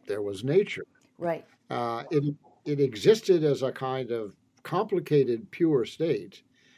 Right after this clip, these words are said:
Speaker 1: of, of, of its own being. And there are characteristics that, that within that idea that we can, we, we can, we can think about fecundity, uh, danger,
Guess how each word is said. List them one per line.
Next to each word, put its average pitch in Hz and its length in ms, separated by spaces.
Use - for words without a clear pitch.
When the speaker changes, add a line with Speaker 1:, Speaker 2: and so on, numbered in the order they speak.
Speaker 1:
of, 120 340
of, 135 240
of 143 140
its 143 160
own 233 220
being. 113 360
And 190 160
there 220 160
are 220 60
characteristics 190 1160
that, 147 380
that 139 340
within 185 420
that 185 360
idea 139 440
that 120 140
we 143 140
can, 131 340
we, 143 320
we 135 220
can, 127 500
we 135 140
can 123 160
think 269 240
about 113 340
fecundity, 123 880
uh, 127 160
danger, 214 580